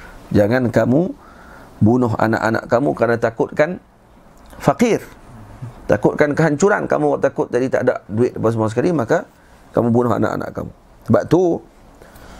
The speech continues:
siapa yang ihmal ataupun dia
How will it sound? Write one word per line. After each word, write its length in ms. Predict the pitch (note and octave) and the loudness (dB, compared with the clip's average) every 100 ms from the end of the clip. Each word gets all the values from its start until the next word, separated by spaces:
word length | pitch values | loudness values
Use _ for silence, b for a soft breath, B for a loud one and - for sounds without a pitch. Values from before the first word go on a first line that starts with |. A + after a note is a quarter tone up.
| B B B B B - - | B B B B B -10 -2
siapa 400 | - C3 - D3+ | 2 2 2 2
yang 320 | C3+ A#2+ - | 2 0 0
ihmal 560 | B2 G#2+ B2 C3+ F#2 - - B B B - | 0 2 2 0 -2 -8 -16 B B B -6
ataupun 480 | - - - C3 A2+ | 0 0 2 2 2
dia 240 | A2 - | 2 0